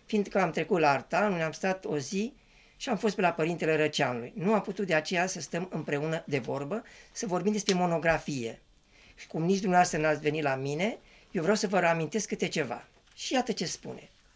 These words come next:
O să discutăm noi când luăm satele acum. „Eu am găsit că lupul mehedințian, într-adevăr, ar fi avut proprietăți în Negomir.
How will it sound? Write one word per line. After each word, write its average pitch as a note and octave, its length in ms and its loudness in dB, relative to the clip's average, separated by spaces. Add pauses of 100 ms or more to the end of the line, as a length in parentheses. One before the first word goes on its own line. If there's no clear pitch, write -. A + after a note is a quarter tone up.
(240)
O - 80 -20
să - 140 -8
discutăm F3 360 -6
noi D#3+ 120 -2
când D#3 160 -4
luăm D3+ 120 -2
satele C#3 400 -4
acum. C#3 360 -10 (640)
„Eu A3 140 8
am C#4 120 4
găsit G3+ 360 2
că F#3 260 2
lupul G3 240 0
mehedințian, D3 800 0 (140)
într-adevăr, E3 760 2
ar D3 100 0
fi D3+ 140 -2
avut D3 180 -2
proprietăți C#3+ 560 -6
în F3 60 -4
Negomir. G3+ 480 -2